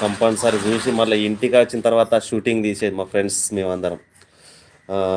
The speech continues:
అడవిలో అన్నా కానీ, ఎన్కౌంటర్, స్వర్ణక్క, ఒసే రాగులమ్మ. ఒసే రాగులమ్మకైతే హైలైట్ జోక్ మాది. ఒసే రాగులమ్మకు మా ఫ్రెండ్స్ ఒక్కడు రామరెడ్డి ఉండేవాడు,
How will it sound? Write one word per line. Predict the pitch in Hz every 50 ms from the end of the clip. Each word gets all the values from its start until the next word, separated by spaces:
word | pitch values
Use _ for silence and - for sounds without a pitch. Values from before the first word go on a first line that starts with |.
| 92 92 90 90 90 87 90 87 85 85
అడవిలో | 90 98 98 107 98 98 95 95
అన్నా | 95 95 92 95 92
కానీ, | 90 92 90 92 92 90 92
ఎన్కౌంటర్, | 92 92 95 - 104 101 98 95 92 87 98 87 90 90 90 90 90 85
స్వర్ణక్క, | - - 92 90 87 95 98 95 90 - _ - 92 87 87 87 87 85 85 85 85 85
ఒసే | 90 - - 110 101
రాగులమ్మ. | 95 92 90 92 90 92 92 92 87 87 87 87 85 85 85 82 82 82 82 82 82 82 _ _ - - - - _ _ -
ఒసే | 98 98 98 - 113 110
రాగులమ్మకైతే | 110 110 107 107 107 104 104 101 101 101 95 - 104 98 95 - 101 92 -
హైలైట్ | 95 95 98 98 101 98 95 98 95 92 92 90 87 87 85 78
జోక్ | 85 95 95 95 92 95 92 92 87 82 80
మాది. | 80 85 85 82 80 85 95 101 _ _ _ - - - - - - _ _ _ _ -
ఒసే | 101 95 - - 110 107
రాగులమ్మకు | 104 101 101 101 101 104 98 98 98 95 98
మా | 98 98 98
ఫ్రెండ్స్ | 95 - 101 98 92 92 - -
ఒక్కడు | 143 127 - - 104 95 101 101 98 92 90 87 85 85 82 82 85 - _ _ - - - 214 214 - - 226 - - - - 277 269 - - - - - - - - 214 - - - 202 202 208 208 214 214 - - 214 - - - 208 208 202 202
రామరెడ్డి | 143 120 113 101 98 107 107 104 104 101 92 92 101
ఉండేవాడు, | 98 98 98 95 87 104 104 127 123 104 92 101